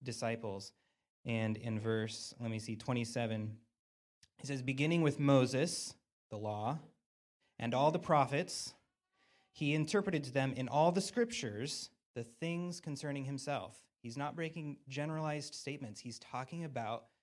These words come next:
the entire Old Testament, law, prophets, and scriptures. All things concerning Jesus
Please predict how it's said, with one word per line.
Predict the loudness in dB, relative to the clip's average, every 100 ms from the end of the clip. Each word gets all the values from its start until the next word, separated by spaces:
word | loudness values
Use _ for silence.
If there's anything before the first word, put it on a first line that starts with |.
| _ -8
the | -6
entire | -4 -4 -4 -4 0 0 2 0
Old | -2 -6
Testament, | -4 -6 -6 -10 -10 -6
law, | 0 2 2
prophets, | 0 -2 -2 -4 -10
and | -12
scriptures. | -6 -6 -6 -10 -12 -16 _ _ _ _ _ _ 2
All | 6 6 4
things | 2 0 -2
concerning | -2 -2 0 0
Jesus | 0 -2 -2 -4 -6